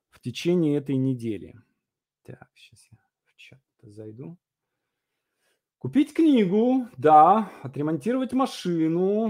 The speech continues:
баня ждёт, книга, покататься на велосипеде, пойти в баню,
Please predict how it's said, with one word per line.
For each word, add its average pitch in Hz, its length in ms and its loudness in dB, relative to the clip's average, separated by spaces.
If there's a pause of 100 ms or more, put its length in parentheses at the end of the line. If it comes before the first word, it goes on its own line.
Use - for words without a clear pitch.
баня 170 400 0
ждёт, 180 320 -6
книга, 165 400 -4
покататься 147 540 -8
на 151 100 -6
велосипеде, 135 680 -4
пойти 170 360 -2
в 139 180 -6
баню, 135 840 2